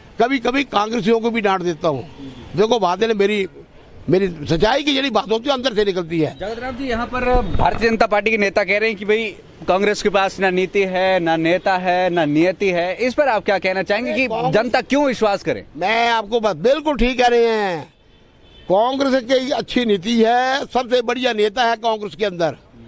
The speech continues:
Speaker 1: अगर ये नेता नहीं है,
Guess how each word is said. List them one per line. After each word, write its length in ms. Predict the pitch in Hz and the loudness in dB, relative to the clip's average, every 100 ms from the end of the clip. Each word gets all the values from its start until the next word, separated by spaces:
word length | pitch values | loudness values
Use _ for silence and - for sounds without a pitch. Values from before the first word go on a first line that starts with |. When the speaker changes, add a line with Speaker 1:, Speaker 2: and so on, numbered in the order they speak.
| 107 - - - | -20 -20 -20 -4
Speaker 1:
अगर 320 | 185 226 262 | 0 0 0
ये 180 | 262 220 240 254 262 269 269 269 269 214 | 0 2 4 4 4 2 2 0 -2 0
नेता 380 | 202 208 247 254 | 0 0 -2 2
नहीं 280 | 233 214 | 2 2
है, 420 | 214 202 254 294 | 0 0 0 -2